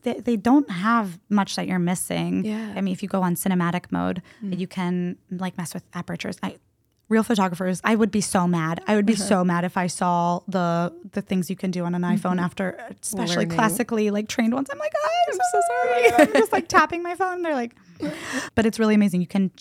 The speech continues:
Speaker 1: uh, shift focus. So I
Speaker 2: Mm.
Speaker 1: could take, I could take a shot of you here,
Speaker 2: Uh-huh.
Speaker 1: focus on you, and then click on that plant in the background and have it shift over.
Speaker 2: Okay.
Speaker 1: So, I mean, we use those all the time. The, um, action mode on the newer
Speaker 2: Mm-hmm.
Speaker 1: iPhones have completely made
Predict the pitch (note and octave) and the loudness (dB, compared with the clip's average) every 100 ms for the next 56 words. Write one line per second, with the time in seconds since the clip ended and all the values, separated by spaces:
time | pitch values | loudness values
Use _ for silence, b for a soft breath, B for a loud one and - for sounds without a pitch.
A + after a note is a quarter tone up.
0 | - F#3+ - G#3 - F#3 - F3 - B | -2 0 0 -2 -2 -4 -4 -10 -14 B
1 | B G#3 G3 F#3+ F3+ F#3 G3+ F3+ F3+ - | B -2 2 2 2 0 -2 -4 -8 -6
2 | G3+ F#3+ - G#4 F#3 F#3+ G3+ G3 - F3+ | -4 -4 -8 -10 -8 -8 -10 -10 -10 -8
3 | F3+ F3 F3 F3+ F3 F3 F3+ G3+ - F#3 | -8 -8 -6 -6 -6 -4 -4 -4 -8 -10
4 | - F3+ F3 F#3+ F#3 F3 F3 - G3 F#3+ | -8 -6 -4 -6 -6 -6 -6 -8 -8 -6
5 | F3+ - F3+ F3+ F3+ F3 F3 F#3 F#3 E3+ | -6 -6 -8 -6 -8 -8 -8 -8 -6 -6
6 | F3 F3 - F#3 - F3+ E3+ G3+ A#3+ F#3+ | -6 -8 -10 -10 -8 -8 -4 -4 -2 -4
7 | - D#3+ F#3+ G3 G3 F#3 F3+ G3 F3+ F#3+ | -8 -8 -4 -4 0 0 0 -2 -2 -4
8 | F#3 F#3 F3+ G3 F#3 G3 - G3 F3+ F3+ | -4 -4 -4 -2 0 -2 -2 -2 0 0
9 | F3+ F#3 F3+ F3 F3 E3+ _ _ _ _ | 0 0 0 0 0 -2 _ _ _ _
10 | _ _ G#3+ F#3 - G3+ F#3+ G3 F#3+ F#3+ | _ _ -6 -4 0 2 2 2 0 0
11 | F#3+ F#3+ F#3+ G3 G3 G3+ G3 G3+ G3 - | 0 -2 -2 -2 -2 0 0 0 -2 -8
12 | B B - F#3 - F#3+ - F#3 F3+ F3+ | B B -8 -6 -4 -6 -4 -6 -4 -4
13 | F3 F3 F3+ | -2 -2 -4